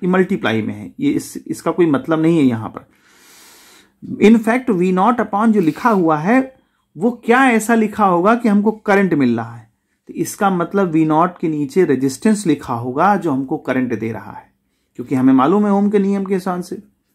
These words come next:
आर। यानी ये एक प्रकार का रेजिस्टेंस है और इसी रेजिस्टेंस को हम लोग इंडक्टिव रिएक्टेंट कहते हैं, एक्सएल से लिख-,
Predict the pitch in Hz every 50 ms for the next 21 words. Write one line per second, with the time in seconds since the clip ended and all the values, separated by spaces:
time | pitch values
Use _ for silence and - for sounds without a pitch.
0 | _ _ _ _ _ _ _ _ _ _ _ 127 139 151 165 - - _ _ _
1 | _ _ _ _ _ _ _ _ _ _ _ _ _ _ - 131 139 160 180 190
2 | 202 220 214 - 185 180 180 - 175 165 165 156 156 160 160 220 214 202 180 180
3 | 214 202 208 - 247 226 196 - - 117 - 147 147 175 170 165 - 240 226 208
4 | 180 160 165 160 - 196 180 170 - - 175 151 156 151 151 147 175 202 - -
5 | - 151 143 143 139 135 135 - _ _ 214 220 226 202 156 143 139 131 - -
6 | _ _ 180 185 190 180 180 - 139 127 120 117 - 139 - - - 185 185 -
7 | - - - - 208 196 196 185 - 165 139 131 -